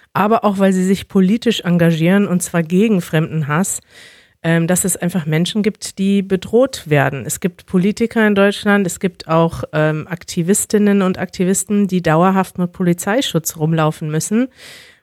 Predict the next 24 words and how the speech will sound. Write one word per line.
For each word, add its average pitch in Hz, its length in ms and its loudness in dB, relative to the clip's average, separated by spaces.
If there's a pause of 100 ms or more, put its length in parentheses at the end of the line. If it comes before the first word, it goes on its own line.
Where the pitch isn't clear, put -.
weil 170 200 2
sie 208 80 0
bedroht 214 420 0
werden. 151 240 -2
Und 151 120 -4
das 160 160 -2
ist 185 140 -8
einfach 170 340 -6
scheiße. 185 420 0
Und 147 120 0
das 180 160 2
ist 214 140 2
so 208 140 4
scheiße, 226 440 2
das 214 200 0
spielt 220 240 -4
dann 220 100 2
keine 202 260 0
Rolle, 202 260 2
ob - 140 -8
das - 320 -4
zehn 214 300 0
Leute 220 380 2
sind, 220 500 -2